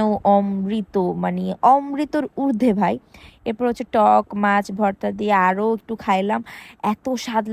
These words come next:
লাগছে ভাই। আর আমরা যেহেতু কুমিল্লার মানুষ, আমাদের টক আর শুটকি ভর্তা তো just ইমোশন। By the way, আমার দাদু বাড়ি কিন্তু কুমিল্লা, ঠিক আছে,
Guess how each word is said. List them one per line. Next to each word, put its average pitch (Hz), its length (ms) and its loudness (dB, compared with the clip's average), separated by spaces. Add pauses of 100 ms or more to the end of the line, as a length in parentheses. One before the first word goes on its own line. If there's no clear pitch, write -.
লাগছে 208 300 -6 (120)
ভাই। 208 180 2 (1000)
আর 185 80 6 (120)
আমরা 180 260 0
যেহেতু 190 240 -6 (100)
কুমিল্লার 233 520 0
মানুষ, 180 240 -4 (140)
আমাদের 185 300 -4 (180)
টক 247 360 6 (160)
আর 254 100 6 (240)
শুটকি - 360 -10
ভর্তা 220 280 0 (100)
তো - 120 -14
just 214 200 -4 (220)
ইমোশন। 220 520 -2 (440)
By 190 120 2
the 180 100 0
way, 180 100 2
আমার 175 180 -2
দাদু 175 260 2
বাড়ি 185 160 0 (100)
কিন্তু 180 180 -8 (120)
কুমিল্লা, 180 520 -2 (100)
ঠিক 180 120 -6 (100)
আছে, 247 180 -4